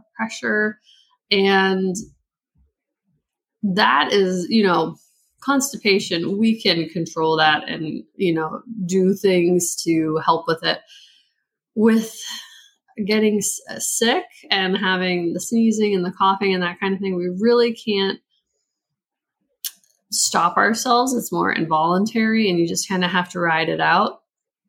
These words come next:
But trying to do the best you can, maybe putting some pressure on that front line of your linea alba when you're coughing and sneezing to give it a little bit of support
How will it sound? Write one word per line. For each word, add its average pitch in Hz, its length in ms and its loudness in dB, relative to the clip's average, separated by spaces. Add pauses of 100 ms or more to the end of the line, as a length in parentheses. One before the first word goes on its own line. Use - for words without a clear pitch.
(340)
But 196 180 -2
trying 202 260 2
to 202 120 -4
do 202 540 2
the 180 100 -2
best 175 380 -2
you 190 80 -2
can, 190 420 2
maybe 180 560 0
putting 196 300 2
some 196 220 -4
pressure 196 500 0
on 180 200 0
that 165 200 -2
front 202 280 0
line 185 400 2
of 175 180 2
your 170 140 0
linea 175 300 2
alba 180 540 0 (480)
when 185 260 0
you're 185 140 0
coughing 190 400 -2
and 185 120 -4
sneezing 185 580 0
to 180 120 -2
give 170 220 0
it 185 100 6
a - 40 2
little 180 360 2
bit 170 140 2
of 160 120 -4
support 170 640 -2